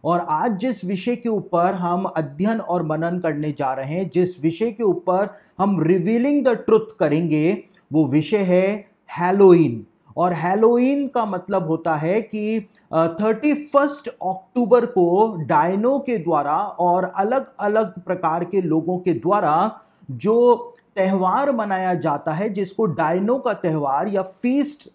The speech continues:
of the Dead के नाम से भी जाना जाता है, उस त्यौहार को जो पूरी दुनिया के अंदर इकतीस अक्टूबर को मनाया जाता है, वो आखिर क्यों मनाया जाता है, बाइबल में उसके बारे में क्या बताया हुआ है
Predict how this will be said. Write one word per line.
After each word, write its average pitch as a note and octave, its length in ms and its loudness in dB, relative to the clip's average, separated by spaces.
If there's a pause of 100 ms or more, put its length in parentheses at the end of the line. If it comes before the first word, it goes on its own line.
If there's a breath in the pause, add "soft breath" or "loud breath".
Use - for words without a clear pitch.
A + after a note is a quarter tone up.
of G3+ 120 0
the F3+ 180 -2
Dead F3+ 540 -2
के A#3+ 100 0
नाम G3+ 280 -4
से G3+ 160 -4
भी F3+ 140 -4
जाना D#3+ 300 -2
जाता C#3 360 -4
है, F#3+ 340 -2 (480 soft breath)
उस A#3+ 420 0
त्यौहार G3+ 880 0
को B3+ 240 -2
जो A3+ 140 -4
पूरी A3+ 260 -6
दुनिया G3+ 480 0
के B3+ 120 -4
अंदर G3+ 360 -4
इकतीस F#3+ 600 -2
अक्टूबर F#3+ 480 -4
को F#3 160 -4
मनाया E3 360 -2
जाता D3+ 360 -4
है, G3+ 140 -2
वो G#3 160 -4
आखिर F3+ 480 -4
क्यों D4 240 0
मनाया G#3+ 400 0
जाता E3 400 -4
है, G3+ 300 -2 (340 soft breath)
बाइबल A3+ 540 4
में C#4 200 2
उसके C4+ 360 -2
बारे G3 300 0
में G#3 160 -2
क्या F#3+ 180 0
बताया D#3 380 0
हुआ D#3 360 2
है G#3 480 -2